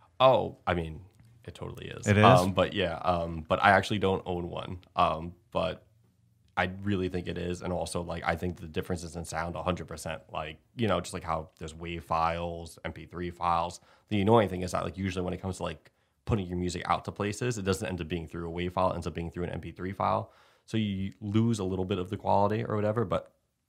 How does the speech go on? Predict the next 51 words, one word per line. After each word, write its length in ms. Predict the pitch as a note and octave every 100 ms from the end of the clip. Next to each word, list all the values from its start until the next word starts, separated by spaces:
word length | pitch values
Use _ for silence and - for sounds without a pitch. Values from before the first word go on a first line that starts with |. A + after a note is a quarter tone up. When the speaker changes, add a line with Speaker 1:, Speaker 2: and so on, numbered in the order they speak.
| _
Speaker 1:
having 240 | G2+ G2 G2+
a 60 |
vinyl 280 | F#2 F2 F#2
record 300 | F2 F2+ F#2
and 100 | F#2+
everything, 420 | F#2+ G#2 G#2 A2 G#2+
which 140 | F#2
I 80 | E2
called 300 | - F2 E2
vinyl 420 | F2 F2+ F2 G2 _
for 120 | - F2+
years, 320 | E2+ F2+ F#2
which 140 | -
is 80 | -
pretty 180 | - E2+
embarrassing, 380 | F2 F2 F2 A#2
but 100 | F#2
whatever, 320 | F#2+ F#2+ C3+ -
<laughs> 140 | - -
you 120 | B2
know? 300 | G2+ G#2 - - - -
Um, 320 | G2+ F#2 F2+
but 220 | F2 F2 G2
yeah, 100 | D#2+
the 120 | F2
vinyl 260 | F2+ G#2
records 260 | F#2 F2+ E2+
are 80 | E2+
really, 380 | F2 F2 E2+ E2
like, 400 | D#2+ D#2+ - - - _ _
just, 340 | - D#2+ -
um, 340 | D#2+ D#2 D2+ D#2 - _ _ _ _ _ -
you 100 | G2+
know, 200 | E2 D#2 D#2
like, 120 | D#2+
top 360 | - G2 F#2+ -
tier. 320 | - F2 F2+
And 160 | - A2
it's 80 | G#2
also 200 | G2+ B2+
something 220 | F#2+ F#2
that's 160 | F2
just 120 | - E2+
not 260 | E2 E2+
really 240 | F#2 E2 E2
around 360 | E2 E2 E2+
today, 340 | F2 F#2+ G2+ A2+
which 180 | - -
is, 100 | E2
like, 300 | D#2+ D#2 -
um, 400 | D#2+ D#2+ D#2+ D#2